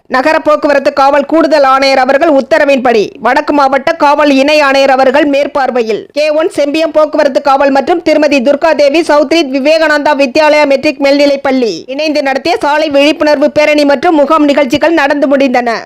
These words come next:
நிகழ்ச்சிகளுக்கு புளியந்தோப்பு கோட்டம் உதவி ஆணையாளர் திரு முருகராஜ் அவர்கள்,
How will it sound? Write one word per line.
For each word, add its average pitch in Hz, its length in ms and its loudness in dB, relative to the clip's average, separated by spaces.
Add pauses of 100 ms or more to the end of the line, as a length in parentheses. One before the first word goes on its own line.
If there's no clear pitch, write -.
(240)
நிகழ்ச்சிகளுக்கு 285 760 -4
புளியந்தோப்பு 311 560 0
கோட்டம் 262 480 -2
உதவி 294 340 0
ஆணையாளர் 277 540 0
திரு 294 160 0
முருகராஜ் 294 500 0
அவர்கள், 247 500 0